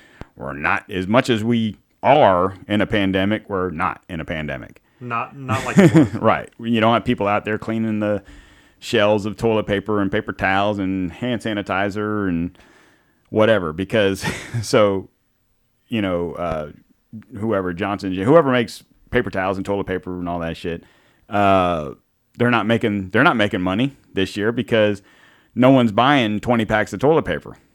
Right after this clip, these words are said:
Speaker 1: They're buying what they need, you
Speaker 2: Right.
Speaker 1: know? And if they bought twenty gallons of hand sanitizer, they're not buying hand sanitizer. They got it. They're not buying toilet paper. They probably got it. They're not buying paper towels, so on and so forth. So that shit's not selling.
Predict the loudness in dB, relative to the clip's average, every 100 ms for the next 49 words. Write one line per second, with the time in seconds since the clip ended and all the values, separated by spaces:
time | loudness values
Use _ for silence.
0 | _ _ _ -4 -2 0 0 0 0 0
1 | -2 -2 -8 _ _ _ _ _ -10 -2
2 | 0 2 0 -2 _ _ _ _ _ _
3 | -4 0 2 0 -2 -2 0 2 2 0
4 | _ -12 -4 -2 -2 -6 -10 -2 0 2
5 | 2 2 0 -2 0 0 0 -4 -4 -2
6 | 0 0 -2 -4 -6 -2 2 2 4 4
7 | 2 0 -4 -6 -6 -2 0 0 -4 -16
8 | -20 _ _ -2 0 0 0 0 0 0
9 | 0 -2 -6 -6 -2 2 4 4 2 -10
10 | -4 0 2 2 2 0 0 0 0 -4
11 | -12 0 2 4 2 2 0 -4 -2 2
12 | 2 0 -2 -4 -6 -4 -6 -4 0 2
13 | 0 -10